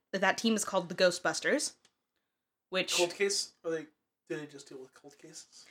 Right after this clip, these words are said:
Speaker 1: Uh, no, they are specifically on this case only.
Speaker 2: Hmm.
Speaker 1: Uh, that team is called the Ghostbusters,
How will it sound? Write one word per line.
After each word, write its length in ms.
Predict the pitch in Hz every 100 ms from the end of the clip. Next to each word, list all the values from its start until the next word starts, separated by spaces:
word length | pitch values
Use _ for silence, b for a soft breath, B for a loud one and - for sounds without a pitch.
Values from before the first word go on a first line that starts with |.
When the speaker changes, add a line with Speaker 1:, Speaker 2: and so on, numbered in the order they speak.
| B B _ _
Speaker 1:
Uh, 280 | 226 226 214 208
no, 300 | 220 240 302
they 320 | 226 269 269 -
are 180 | 220
specifically 1120 | 214 - - - 220 - 214 214 214 208 196 185
on 260 | 165 165 175
this 220 | 175 -
case 320 | - 135 -
only. 360 | 135 - - 233 _ _ _ _ -
Speaker 2:
Hmm. 100 | 165 147 _ _ _ _ _ _ _ _ _
Speaker 1:
Uh, 220 | 202 196 190
that 200 | 196 -
team 160 | 226
is 80 | 208
called 180 | - 196
the 40 | 185
Ghostbusters, 760 | 311 330 - - - 233 -